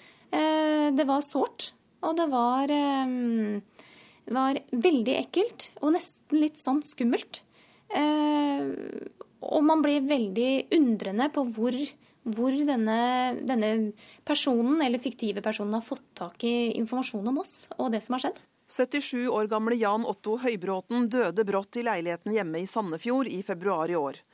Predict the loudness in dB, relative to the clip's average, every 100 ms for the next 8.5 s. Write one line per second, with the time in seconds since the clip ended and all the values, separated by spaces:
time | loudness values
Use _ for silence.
0 | -20 _ -4 -2 -2 0 0 -2 0 0
1 | 0 -2 -4 -4 -4 -2 -2 -2 -2 -2
2 | -2 0 0 -2 -4 -2 -4 -4 -6 -6
3 | -6 -4 -4 -6 -8 -8 -12 -20 _ _
4 | -10 -2 2 2 2 2 4 2 -2 -4
5 | -2 -4 -6 -4 -2 -2 -4 -4 -2 -2
6 | 0 0 -2 -2 -2 -2 -4 -6 -6 -2
7 | -2 -2 -6 -4 -4 -4 -6 -6 -4 -4
8 | -4 -4 -4 -4 -6